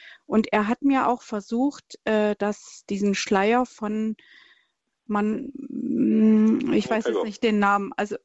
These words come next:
Speaker 1: ja, genau.
Speaker 2: Von Mangopego.
Speaker 1: Den hat er mir, genau, den hat er mir versucht, als Tastbild,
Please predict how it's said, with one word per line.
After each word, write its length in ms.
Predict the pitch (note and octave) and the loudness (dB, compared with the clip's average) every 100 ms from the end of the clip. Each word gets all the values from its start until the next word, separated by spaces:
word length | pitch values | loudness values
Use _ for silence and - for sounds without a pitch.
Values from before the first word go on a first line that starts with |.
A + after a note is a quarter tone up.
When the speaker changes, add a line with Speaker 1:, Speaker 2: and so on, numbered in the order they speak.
| - | -4
Speaker 1:
ja, 140 | F#3+ | -2
genau. 340 | F3+ B3 G#3 | 2 2 2
Speaker 2:
Von 100 | F3+ | -2
Mangopego. 500 | D#3+ E3+ D#3+ B2+ G#2+ | -4 -2 0 0 0
Speaker 1:
Den 160 | F2+ G#3+ | -4 -6
hat 120 | A#3+ | -6
er 80 | C4+ | -4
mir, 280 | C4 B3 B3 _ _ _ | -2 -2 -2 _ _ _
genau, 360 | A3+ G3+ F#3 F#3 | -4 -2 0 -2
den 220 | A3 G#3 | 0 2
hat 120 | B3 | 2
er 80 | C4+ | 4
mir 180 | B3+ A#3+ | 2 2
versucht, 580 | - G#3+ A3 C4 - - | -2 -2 -2 -2 -2 -2
als 260 | A3 - | -2 -2
Tastbild, 720 | - G#3 - _ - G#3 G3 | -4 -4 -4 _ 0 0 0